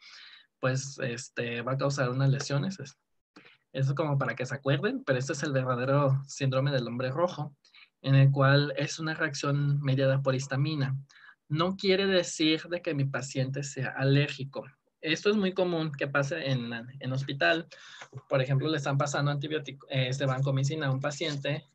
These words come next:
y de repente me dicen, "Doctor, el niño, este, hizo alergia a la vancomicina."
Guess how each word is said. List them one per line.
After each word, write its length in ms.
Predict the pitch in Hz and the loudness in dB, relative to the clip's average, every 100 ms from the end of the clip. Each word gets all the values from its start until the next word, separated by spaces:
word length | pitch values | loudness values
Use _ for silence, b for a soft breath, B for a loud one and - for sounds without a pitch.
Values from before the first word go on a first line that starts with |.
| _ | _
y 200 | - 135 | 0 2
de 80 | 131 | 2
repente 440 | 131 135 139 143 147 | 0 -2 0 0 0
me 80 | 135 | 0
dicen, 240 | 139 123 | -2 -4
"Doctor, 420 | 254 - 165 196 | -8 -4 -2 -2
el 140 | 160 147 | -2 -4
niño, 560 | 147 165 170 165 123 - - - | -6 -6 -6 -4 -4 -6 -10 -6
este, 800 | 135 127 127 - 123 120 120 120 - B B B _ | -4 -4 -6 -6 -4 -4 -4 -6 -12 B B B _
hizo 200 | 139 160 | -4 0
alergia 360 | 156 151 - 156 | 0 0 0 0
a 20 | |
la 60 | 151 | 0
vancomicina." 680 | 143 131 117 - 110 95 | 0 -4 -8 -8 -8 -10